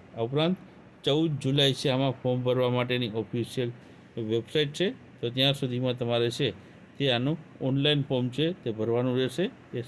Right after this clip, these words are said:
બી આઈની ઓફિશિયલ વેબસાઇટની મુલાકાત લઈ તે અંગે વધુ માહિતી તમે છે ત્યાંથી પણ મેળવી શકો. ત્યારબાદ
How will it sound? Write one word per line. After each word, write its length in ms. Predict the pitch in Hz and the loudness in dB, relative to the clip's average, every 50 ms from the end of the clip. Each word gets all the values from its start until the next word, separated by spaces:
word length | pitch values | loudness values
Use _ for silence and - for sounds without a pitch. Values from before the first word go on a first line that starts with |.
| - - | -8 -4
બી 100 | 127 123 | -2 0
આઈની 240 | 120 123 127 127 127 - - | 0 0 0 -2 -4 -4 -4
ઓફિશિયલ 500 | 139 135 139 147 139 143 - 151 143 147 143 - - - - - - - - | -4 -4 -2 -2 -4 -2 -2 -2 -2 -2 -4 -8 -14 -20 -20 -20 -18 -10 -4
વેબસાઇટની 640 | 131 127 131 131 131 - - 135 131 131 135 139 135 | 0 0 0 0 0 0 2 2 2 2 0 0 0
મુલાકાત 520 | 127 120 120 123 127 131 123 123 143 139 | 0 0 2 2 2 2 2 2 0 0
લઈ 200 | 139 139 123 110 95 - - | 2 2 2 0 -2 -2 -2
તે 80 | 131 131 | 0 2
અંગે 240 | 131 131 131 139 143 156 - - - - - - - - - 120 101 104 | 2 2 2 2 0 0 -2 -6 -18 -20 -20 -20 -20 -12 -10 -6 -2 0
વધુ 260 | 110 120 127 143 160 165 | 0 0 2 2 2 2
માહિતી 420 | 156 135 123 127 127 123 131 127 | 4 4 2 2 0 0 -2 -2
તમે 220 | 120 123 117 120 120 113 | 0 0 0 0 0 -2
છે 140 | - 131 123 | -2 -4 -4
ત્યાંથી 380 | - 120 110 110 107 - 113 | -4 -2 -4 -4 -4 -4 -6
પણ 220 | 107 - 131 151 196 - - - - - - - - - | -4 0 0 0 0 -2 -6 -20 -20 -20 -20 -16 -8 -4
મેળવી 400 | 117 117 127 120 117 113 107 95 | -2 0 2 2 2 2 0 0
શકો. 360 | - 113 107 101 - 107 101 101 104 101 - - - - - - - - - - - - - - - - - - - - - - - - - - - - - | 0 -2 -4 -2 -2 -2 -2 -2 -2 -6 -14 -20 -20 -20 -20 -20 -20 -20 -20 -20 -20 -20 -20 -20 -20 -20 -20 -20 -20 -20 -20 -20 -20 -20 -20 -20 -20 -10 -6
ત્યારબાદ 320 | 113 113 117 131 151 190 | -4 -4 0 0 0 0